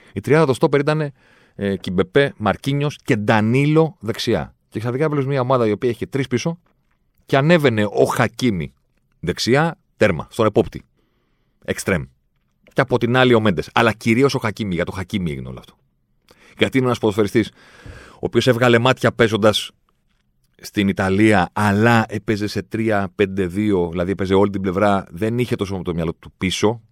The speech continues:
Η Παρή έχει διάφορα προβλήματα να τον, να τον ενσωματώσει από την αρχή της σεζόν, γιατί παίζει με τετράδα στην άμυνα και ο Χακίμι εκτίθεται, δεν κρατάει καλά την ευθεία, δεν έχει καλές τοποθετήσεις και ταυτόχρονα η Παρή δεν παίρνει αυτά τα οποία μπορεί να δώσει αυτός ο ποδοσφαιριστής μπροστά,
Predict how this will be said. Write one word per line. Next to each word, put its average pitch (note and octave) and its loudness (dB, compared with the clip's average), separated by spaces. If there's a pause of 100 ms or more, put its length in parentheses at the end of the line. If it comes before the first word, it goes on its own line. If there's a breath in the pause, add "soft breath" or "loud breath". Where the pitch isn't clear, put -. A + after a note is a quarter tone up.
(680)
Η F2+ -10
Παρή G2 2
έχει A#2 -2
διάφορα A#2+ 2
προβλήματα F#2 -4
να E2+ -4
τον, E2 -10
να D#2+ -4
τον D#2+ -4
ενσωματώσει E2 -4
από C#2 -6
την D2+ -8
αρχή C#2+ -6
της - -8
σεζόν, D#2 -2
γιατί E2+ -4
παίζει E2+ -2
με E2 -2
τετράδα F2 0
στην E2+ -4
άμυνα E2+ -4
και E2 -8
ο E2 -8
Χακίμι E2+ -4 (720 loud breath)
εκτίθεται, E2+ -2
δεν D#2 -2
κρατάει F2+ 0
καλά F2+ -2
την F#2+ -2
ευθεία, F2+ 2
δεν D#2 -4
έχει D#2 -14
καλές F#2+ -2
τοποθετήσεις G#2+ -4
και D#3+ 6
ταυτόχρονα D3 -4
η C#3 -2
Παρή C#3+ 4
δεν E3+ 2
παίρνει C#3 2 (320)
αυτά F2+ -6
τα F2 -2
οποία E2+ -2
μπορεί E2+ 2
να E2+ 0
δώσει E2 -4
αυτός D#2+ -12
ο E2 -8
ποδοσφαιριστής D#2 -8
μπροστά, E2+ -2